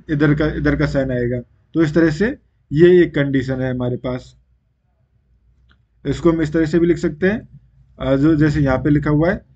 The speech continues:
इस तरह से भी इसको दिख-, दिखा सकते हैं। तो सुप्रीमम और इन्फीमम से रिलेटेड जो questions बनते हैं, important questions जो बनते हैं, वो इस तरह से क्वेश्चन बनते हैं जो कि हमने इस video में पढ़े थे।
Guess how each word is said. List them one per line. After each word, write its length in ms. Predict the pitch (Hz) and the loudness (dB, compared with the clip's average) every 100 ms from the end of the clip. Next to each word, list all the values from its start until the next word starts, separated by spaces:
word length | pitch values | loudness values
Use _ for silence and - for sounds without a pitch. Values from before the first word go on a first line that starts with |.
| _ 156 | _ -6
इस 160 | 147 | 0
तरह 140 | 170 165 | 2 2
से 160 | 170 | 2
भी 140 | 156 165 | 4 4
इसको 380 | - 208 269 - - - | 2 -4 -4 -8 -20 -8
दिख-, 260 | 135 151 156 | 0 0 0
दिखा 220 | 139 139 | -2 -2
सकते 340 | 127 123 - 127 | -4 -6 -8 -8
हैं। 240 | 123 123 _ _ _ | -8 -10 _ _ _
तो 80 | 156 | -6
सुप्रीमम 640 | 151 185 180 190 208 214 | 0 2 2 2 2 2
और 160 | 220 214 | 0 0
इन्फीमम 360 | 180 165 180 185 | -2 2 2 2
से 140 | 190 | 2
रिलेटेड 300 | 185 175 190 | 2 2 2
जो 120 | 185 | 2
questions 420 | 185 170 156 180 | 2 0 0 -2
बनते 300 | 147 139 151 | 0 -2 0
हैं, 100 | 185 | -2
important 480 | 180 147 165 156 170 | -2 -4 -4 -2 -6
questions 340 | - 151 160 147 | -4 -6 -6 -8
जो 200 | 151 135 | -6 -4
बनते 320 | 131 120 147 | -6 -8 -6
हैं, 160 | 185 - _ _ _ _ _ _ 131 | -6 -8 _ _ _ _ _ _ 0
वो 180 | 180 | 2
इस 180 | 190 156 | 2 -2
तरह 160 | 170 160 | 0 0
से 140 | 165 | 0
क्वेश्चन 320 | 147 156 151 | -2 -2 -2
बनते 260 | 147 139 165 | -4 -4 -2
हैं 80 | 175 | -2
जो 120 | 160 | -2
कि 120 | 151 | -2
हमने 180 | 135 151 | -4 -4
इस 140 | 151 | -4
video 200 | 139 135 | -4 -4
में 140 | 143 185 | -4 -6
पढ़े 260 | 147 120 | -6 -6
थे। 180 | 113 113 | -8 -12